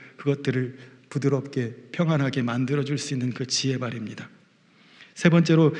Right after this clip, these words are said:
자신의 사명을 감당하기 위해서 하나님 앞에 구했습니다.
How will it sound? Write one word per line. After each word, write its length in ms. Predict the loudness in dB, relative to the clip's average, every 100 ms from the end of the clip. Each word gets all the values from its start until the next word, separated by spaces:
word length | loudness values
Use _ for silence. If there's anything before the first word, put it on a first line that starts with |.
| -2
자신의 420 | 2 6 6 6
사명을 440 | 6 8 8 8
감당하기 560 | 6 6 4 4 2 2
위해서 380 | 0 2 2 2
하나님 380 | 2 2 4 2
앞에 420 | 0 0 0 -2
구했습니다. 640 | 0 0 0 -6 -8 -10